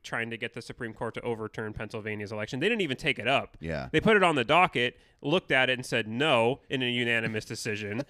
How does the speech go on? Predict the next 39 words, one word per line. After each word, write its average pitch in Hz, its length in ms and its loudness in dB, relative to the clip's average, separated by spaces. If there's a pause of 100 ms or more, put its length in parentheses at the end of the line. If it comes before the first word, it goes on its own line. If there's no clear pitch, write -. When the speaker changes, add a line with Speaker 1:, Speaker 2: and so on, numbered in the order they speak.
(140)
Speaker 2:
<laughs> - 200 -14
Speaker 1:
This 180 220 2
is 190 140 0
not 196 200 4
gonna 180 160 0
go 160 220 4
anywhere. 156 600 2
But 165 180 -2
the 180 60 -2
Speaker 2:
Yeah. 151 80 -2
Speaker 1:
fact 190 180 0
that - 160 -4
other 180 320 2
states 170 400 -4
are 147 160 -6
trying 175 420 -4
to 143 440 -6 (240)
sue 220 500 -4
another 175 380 -2
state, 123 460 -2 (200)
that's 156 160 -2
something 202 220 0
that 180 120 -2
the 165 100 -2
federal 202 280 -2
constitution 165 800 -2 (100)
already 175 480 0
dele-, 165 360 0 (140)
delegates 156 680 0 (640)
ways 165 320 0
and 156 160 -2
means 156 300 -2
of, 131 300 -4
of, 131 160 -8
of 135 320 0
having 147 320 0
an 131 80 -2
election 127 420 0
held 127 460 0